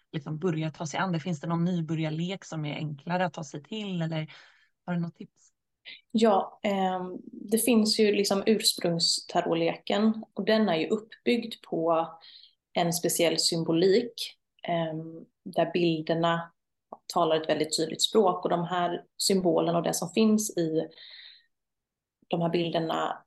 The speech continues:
Speaker 2: är ju menade att öppna våran intuition. Så att utan att vi tänker på det, så när vi tittar på de här bilderna så får vi till oss, eh, budskap som finns gömda i korten. Och, eh, det finns en tarotlek som heter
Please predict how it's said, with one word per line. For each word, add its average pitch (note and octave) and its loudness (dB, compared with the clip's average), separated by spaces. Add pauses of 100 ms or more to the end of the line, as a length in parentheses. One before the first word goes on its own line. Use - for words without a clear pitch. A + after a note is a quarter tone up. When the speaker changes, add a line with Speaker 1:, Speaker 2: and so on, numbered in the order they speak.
Speaker 2:
är E3+ 2
ju E3 0
menade D#3+ 2
att D3+ -2
öppna E3 -4
våran D#3 2
intuition. F3 -2 (200)
Så - 0
att F3+ -2
utan F3+ 0
att F3 -2
vi F3 0
tänker E3 -2
på D#3 2
det, D#3 0
så E3+ -4
när E3 0
vi D#3+ -2
tittar - -2
på E3+ 2
de D#3 -2
här D#3 -2
bilderna D#3+ -2
så E3 -6
får E3+ -6
vi D#3+ -4
till E3 -4
oss, - 0 (300)
eh, D#3+ -6
budskap - -2
som F3 -2
finns F3 -2
gömda E3+ 4
i F3 0
korten. - -4 (920)
Och, - -6
eh, F#3 2 (400)
det G3+ 0
finns G3+ 2
en F3 0
tarotlek E3 2
som - -4
heter F3 0